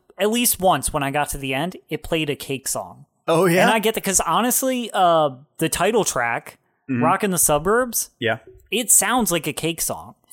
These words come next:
Speaker 1: And Cake is another one where their lyrics aren't, although they don't necessarily talk, he doesn't do lyrics the way he would talk as a person.
Speaker 2: Right.
Speaker 1: He certainly has that, like, kind of biting, sarcastic edge.
Speaker 2: Yes.
Speaker 1: So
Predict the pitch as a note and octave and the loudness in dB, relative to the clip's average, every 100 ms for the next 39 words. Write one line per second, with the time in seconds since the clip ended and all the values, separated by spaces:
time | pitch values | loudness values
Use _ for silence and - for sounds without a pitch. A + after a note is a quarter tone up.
0 | - - F#3 F3 F#3 B3 B3+ G#3+ G#3 G#3 | -12 -4 -2 -2 -4 -2 -2 -2 0 2
1 | G#3+ G3 G3 F#3 F3 E3 - _ _ _ | 2 2 0 0 0 0 -4 _ _ _
2 | - F#3+ F#3+ F3+ G3 G3 F#3 - F#3+ F3 | -6 -2 0 2 2 2 2 0 0 0
3 | E3 - - G#3 G#3+ G3 G3 G3 F#3 F3 | -2 -4 -2 2 4 4 2 2 0 0
4 | - E3+ D#3 C3 B2 - C3 C3+ - - | 0 0 0 -2 -6 -2 0 0 -4 -20
5 | _ _ _ D#3+ F3 F#3+ E3+ D3+ C#3+ C#3+ | _ _ _ -8 0 0 0 -2 -4 -2
6 | D3 D3+ C#3+ C#3+ C3 C3 C3 B2+ - C3 | 0 0 0 -4 -4 -4 -6 -8 -6 -2
7 | C3 C3+ B2 A2+ - B2 C#3 G3 A#3 B3 | 0 -2 -8 -10 -8 -6 -4 -2 -2 0
8 | A2+ - _ _ _ _ - F#3 - F#3+ | -2 -2 _ _ _ _ -4 0 2 0
9 | F3 E3 D#3 D3+ D#3 C#3+ C3+ - D3 B2+ | -2 -4 -2 0 0 0 -2 -2 -4 -4
10 | A2+ C3 B2+ C3+ B2 C3+ B2+ - B2+ A#2+ | -2 -4 -2 -4 -2 -2 -4 -4 -4 -4
11 | B2 B2 A#2+ C3+ D3+ - - A#2 B2+ A2+ | -6 -6 -4 -4 -6 -10 -12 -4 -2 0
12 | - - C#3 - | -2 0 0 -2